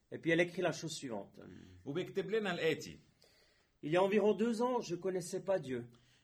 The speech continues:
Speaker 2: من قيمة، آه، سنتين ما كنتش بعرف الله.
Speaker 1: J'étais du monde et j'étais ce que la Bible appelle être une abomination devant l'Éternel.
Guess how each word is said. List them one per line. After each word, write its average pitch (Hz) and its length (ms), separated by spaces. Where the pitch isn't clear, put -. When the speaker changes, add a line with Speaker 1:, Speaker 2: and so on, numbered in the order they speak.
Speaker 2:
من 143 160
قيمة، 226 300
آه، 185 240
سنتين 196 560
ما 196 100
كنتش 214 380
بعرف 165 420
الله. 107 400
Speaker 1:
J'étais 180 440
du 165 60
monde 202 600
et 147 140
j'étais 160 260
ce 165 120
que 180 80
la 151 120
Bible 170 380
appelle 170 640
être 147 280
une 139 140
abomination 170 760
devant 139 220
l'Éternel. 127 600